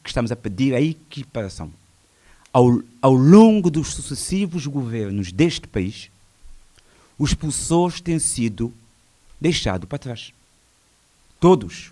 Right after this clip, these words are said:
os governos. Vejam que, eu vou dar o exemplo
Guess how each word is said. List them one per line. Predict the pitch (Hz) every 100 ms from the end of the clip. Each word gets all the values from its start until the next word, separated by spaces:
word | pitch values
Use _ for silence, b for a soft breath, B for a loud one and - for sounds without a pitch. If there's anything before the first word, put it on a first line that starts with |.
| -
os | 107
governos. | 101 90 80 - - _ _ _ _ _ _ _ _ _ b -
Vejam | 98 147 151
que, | 147 113 80 - _ _ b -
eu | 120
vou | 135
dar | 170 170
o |
exemplo | 151 110 160 156